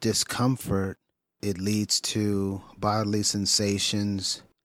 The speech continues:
or the attention on bodily sensations that aren't in the realm of positivity.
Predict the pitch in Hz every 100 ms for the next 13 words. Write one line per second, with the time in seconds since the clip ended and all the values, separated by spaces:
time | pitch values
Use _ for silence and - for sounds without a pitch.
0 | _ _ 120 107 98 90 - 131 120 104
1 | 98 92 95 98 98 98 95 92 - -
2 | 98 - 98 92 - 95 95 95 - -
3 | _ _ _ _ 104 98 - 107 107 -
4 | 104 104 104 95 90 - 98 101 101 98
5 | 95 - 82 87 90 - - - - 101
6 | 98 87 82 113 92 80 78 85